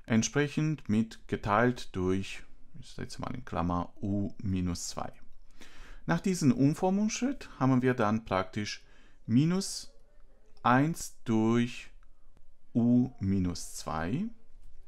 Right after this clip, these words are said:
du, das steht dann auf der linken Seite, soll das gleiche sein wie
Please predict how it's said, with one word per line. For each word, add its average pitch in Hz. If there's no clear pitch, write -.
du, 92
das 92
steht 92
dann 85
auf 78
der 80
linken 82
Seite, 214
soll 127
das -
gleiche 101
sein 151
wie 120